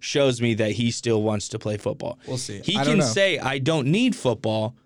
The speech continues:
Speaker 1: and he doesn't need football, supposedly, but he still wants to play football.
Speaker 2: My bet is that the Seahawks just agreed with you. That's my bet. I, that he's trying to get back, and they didn't wanna deal with it. I, I would, they, they probably agree with you.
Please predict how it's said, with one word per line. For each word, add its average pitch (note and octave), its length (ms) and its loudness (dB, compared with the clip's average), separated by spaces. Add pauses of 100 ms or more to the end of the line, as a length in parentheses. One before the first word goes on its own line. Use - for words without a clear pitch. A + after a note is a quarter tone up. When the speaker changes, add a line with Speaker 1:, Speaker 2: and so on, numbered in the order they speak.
(160)
Speaker 1:
and B2+ 160 0
he D#3 120 4
doesn't D3+ 440 0
need G#2+ 200 -2
football, A2 560 -2
supposedly, A2+ 1000 0 (480)
but C#3 320 0
he F#3 240 -2
still E3 440 0
wants C3 340 0
to C3+ 140 0
play A#2+ 260 -2
football. - 600 -6
Speaker 2:
My D#3 160 0
bet C3+ 240 0
is A#2+ 120 -4
that A#2+ 100 -8
the A#2 80 -12
Seahawks A2+ 460 -6
just A2+ 140 -12
agreed G2+ 280 -14
with - 160 -18
you. - 180 -16 (120)
That's C3+ 220 -6
my C3 120 -8
bet. - 280 -16
I, C3 180 -8 (640)
that C3 260 -2
he's D#3+ 220 -4
trying D#3+ 160 -2
to D#3 60 -4
get C#3+ 180 -4
back, A2+ 320 -2 (100)
and G#2+ 420 -6 (480)
they B2+ 120 -2
didn't B2 160 0
wanna A2+ 180 -2
deal A2 220 -4
with G#2+ 160 -8
it. A2 240 -6 (420)
I, A2+ 180 -8
I C3 120 -2
would, B2+ 240 -2 (420)
they, C3+ 220 -4 (220)
they D#3+ 120 -2
probably F3+ 320 2
agree C3+ 180 0
with A#2+ 160 -2
you. - 220 -14